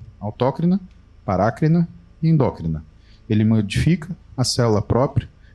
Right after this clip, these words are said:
ele modifica a célula do lado, e ele modifica as células da distância.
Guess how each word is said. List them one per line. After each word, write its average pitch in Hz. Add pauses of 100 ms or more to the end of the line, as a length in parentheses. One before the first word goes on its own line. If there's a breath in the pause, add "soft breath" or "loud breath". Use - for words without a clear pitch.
(100)
ele 104
modifica 104 (160)
a 117
célula 104
do 123
lado, 131 (360)
e 120
ele 117
modifica 143 (160)
as 120
células 139
da 143
distância. 101